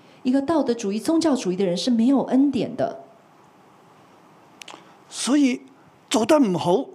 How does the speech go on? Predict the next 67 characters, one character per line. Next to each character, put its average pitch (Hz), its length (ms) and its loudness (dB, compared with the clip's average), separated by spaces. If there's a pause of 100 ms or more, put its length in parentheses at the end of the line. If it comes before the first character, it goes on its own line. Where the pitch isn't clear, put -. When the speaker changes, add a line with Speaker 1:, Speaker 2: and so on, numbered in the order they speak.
(260)
Speaker 2:
就 180 120 -2
係 165 220 -2
懲 143 180 -4
罰。 156 180 -2 (380)
Speaker 1:
所 349 160 -2
以 330 40 0
做 370 180 0
得 302 80 0
不 370 140 -2
好 - 400 -8
就 302 260 0
是 208 260 -6
懲 147 280 -4
罰。 143 320 -6 (580)
Speaker 2:
直 233 180 -2
接 214 180 0
嘅。 202 260 -4 (420)
Speaker 1:
是 359 200 -2
很 269 140 2
直 185 180 -8
接 - 0 -
的。 - 60 -2
Speaker 2:
所 349 100 6
以 254 340 4
你 277 120 -4 (180)
被 233 160 4
懲 175 240 -2
罰 196 120 2
就 180 140 0
係 185 100 4
因 254 140 4
為 220 120 8
你 170 140 4
做 175 180 2
得 214 120 0
唔 139 160 -2
好。 156 200 -4 (120)
Speaker 1:
所 381 140 -2
以 370 40 2
你 269 140 2
被 403 220 -2
懲 202 180 -2
罰 185 100 -2
就 269 120 0
因 262 60 4
為 269 120 4
你 185 200 -2
做 311 240 0
得 190 60 -4
不 202 120 -2
好。 - 420 -6 (240)
Speaker 2:
簡 220 240 -2
單 247 220 0
嘅 185 260 0
二 - 40 0
分 196 200 -6
法。 160 340 -8
Speaker 1:
是 - 160 -2
很 262 380 2
簡 196 220 0
單 202 140 -2
的 - 60 -6
二 202 140 0
分 185 220 -4
法。 185 100 -4
Speaker 2:
其 185 80 0
實 190 120 0